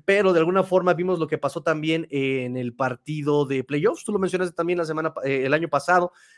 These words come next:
como, eh, con Skylar Thompson, sin Tua Tagovailoa, sin Raheem Mostert, sin,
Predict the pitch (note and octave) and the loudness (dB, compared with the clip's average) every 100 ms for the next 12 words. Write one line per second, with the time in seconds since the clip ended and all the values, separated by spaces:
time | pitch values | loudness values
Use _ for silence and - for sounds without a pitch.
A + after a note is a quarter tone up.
0 | _ - G#3 G3+ F3+ F#3 _ C#3+ C#3 C3+ | _ 2 4 4 2 -2 _ -4 -4 -2
1 | C3+ C3 C3 C3 B2+ B2 B2 - - B2+ | -2 -2 -2 -2 -4 -4 -6 -10 -10 -8
2 | - C#3+ F3+ F3+ F#3 F3+ F#3 F#3 F3+ - | -4 0 2 2 0 -2 0 -2 -2 -6
3 | B2 A2+ D#3 E3 D#3+ D3 D3 D#3 D#3 D3+ | -12 -4 -2 2 4 4 4 4 4 2
4 | D3+ - C3 C#3 D3+ D#3 D#3 D#3 D3 B2 | -2 -6 -6 -6 -6 -6 -6 -6 -8 -8
5 | B2+ D3 E3+ F3+ F#3 F3+ E3+ D#3+ - D#3+ | -6 -4 2 4 2 0 -2 -2 -4 -6